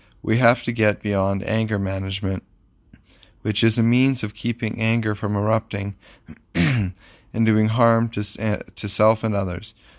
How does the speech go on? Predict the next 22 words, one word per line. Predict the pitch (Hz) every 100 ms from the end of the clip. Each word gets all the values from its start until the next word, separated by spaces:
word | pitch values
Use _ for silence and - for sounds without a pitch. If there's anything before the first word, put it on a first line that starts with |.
| -
to | - 117
remove | 117 139 151
the |
barriers | 123 107 104 104 104
between | 107 - 101
ourselves | 98 98 107 107 110
and | 113 104
God, | 98 92 92
allowing | - 98 98 107
the | 113
life | 101 95 98
of | 95
Christ | - 92 90 95 -
to |
work | 95 92 -
through | - 92 85
us. | - 98 - _ _ - _ - - _
Then | 113 113 123
we | 123
can | 123 139
have | 120 104
patience, | - 104 107 - 107 -